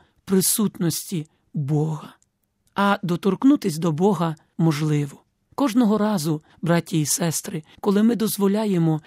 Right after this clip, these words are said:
Господу входити під виглядом святого причастя у наше серце,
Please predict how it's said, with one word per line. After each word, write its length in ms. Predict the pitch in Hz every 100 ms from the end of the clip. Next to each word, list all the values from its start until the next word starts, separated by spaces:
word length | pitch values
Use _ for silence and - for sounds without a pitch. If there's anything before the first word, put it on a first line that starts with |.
| -
Господу 720 | 156 175 214 - - 151 160 -
входити 720 | - - 240 220 180 - 156 160 _ -
під 180 | 180
виглядом 540 | 165 190 180 196 175 185
святого 420 | - 170 190 180
причастя 680 | - 175 - 196 175 - -
у 80 | 175
наше 300 | 175 165 180
серце, 580 | - 202 196 - 185